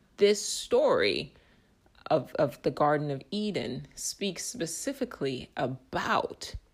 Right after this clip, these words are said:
Yahweh's world, Yahweh's, you know,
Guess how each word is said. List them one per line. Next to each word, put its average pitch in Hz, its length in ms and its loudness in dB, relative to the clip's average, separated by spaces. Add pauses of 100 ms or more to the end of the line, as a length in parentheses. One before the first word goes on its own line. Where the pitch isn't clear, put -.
(760)
Yahweh's 175 960 4 (920)
world, 95 540 0 (120)
Yahweh's, 165 840 0 (1400)
you 143 160 -2
know, 113 220 -4